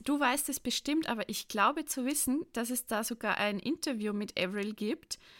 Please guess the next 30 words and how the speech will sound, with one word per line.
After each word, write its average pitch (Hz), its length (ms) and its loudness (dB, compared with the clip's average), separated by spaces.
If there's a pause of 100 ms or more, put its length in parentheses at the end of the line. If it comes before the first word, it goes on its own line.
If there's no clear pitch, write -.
(260)
wo 233 200 4
sie 269 320 0
darauf 220 300 0
angesprochen 226 720 0
wird, 226 180 0
so: 226 100 -6
"Du 226 120 -6
bist - 260 -2
ja 233 60 -4
die - 180 -2
Anti-Britney 220 840 0
und 208 100 -6
hast 214 260 -4
du 233 60 -4 (180)
Beef 226 200 -4
mit 226 220 -2
Britney 220 300 -2
und 208 100 -4
was 214 160 -2
denkst 185 260 -2
du - 80 -8
über 226 160 -2
Britney?" 226 480 -2 (360)
Und 226 120 -2
sie 285 100 4
sagt 247 300 2
dann 240 100 2
aber 214 140 0
so: 226 340 2 (160)
"Ja, 185 540 0